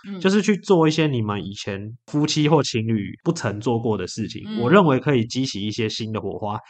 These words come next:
Speaker 1: 对。
Speaker 2: 也或许你们培养出新的兴趣。
Speaker 1: 嗯。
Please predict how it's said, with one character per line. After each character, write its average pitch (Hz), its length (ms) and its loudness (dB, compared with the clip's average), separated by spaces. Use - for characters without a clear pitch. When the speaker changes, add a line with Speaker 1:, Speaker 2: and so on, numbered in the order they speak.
Speaker 1:
对。 202 180 -4
Speaker 2:
也 123 140 4
或 202 180 10
许 147 160 2
你 113 80 0
们 104 200 -4
培 120 120 -2
养 110 180 2
出 117 200 -4
新 117 200 -4
的 104 80 -4
兴 95 260 -8
趣。 98 280 -8
Speaker 1:
嗯。 185 180 -12